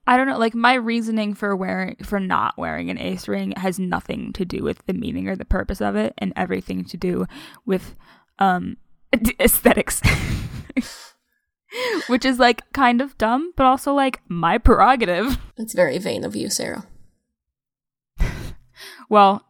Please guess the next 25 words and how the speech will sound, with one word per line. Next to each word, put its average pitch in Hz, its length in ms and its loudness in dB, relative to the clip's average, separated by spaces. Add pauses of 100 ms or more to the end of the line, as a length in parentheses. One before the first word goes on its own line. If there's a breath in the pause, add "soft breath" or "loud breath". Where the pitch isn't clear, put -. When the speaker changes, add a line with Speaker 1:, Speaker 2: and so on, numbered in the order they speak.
(200)
Speaker 1:
someone 269 380 6
in 233 80 4
the 196 120 0
ace 175 200 -4
community 170 440 -2
has 156 120 -6
gotta 175 280 2
be, - 160 -8
just - 220 -6
to 214 80 2
break 175 240 2
some 165 160 -14
stereotypes. - 840 -6 (400)
Speaker 2:
I 226 140 2
guess. 190 400 2 (480 loud breath)
I 311 100 2
think 392 280 4
it 262 80 8
makes 330 220 2
sense, 226 300 -4
though. - 160 -8
If 285 180 4
it - 140 4
was, 403 200 2
like, 277 420 6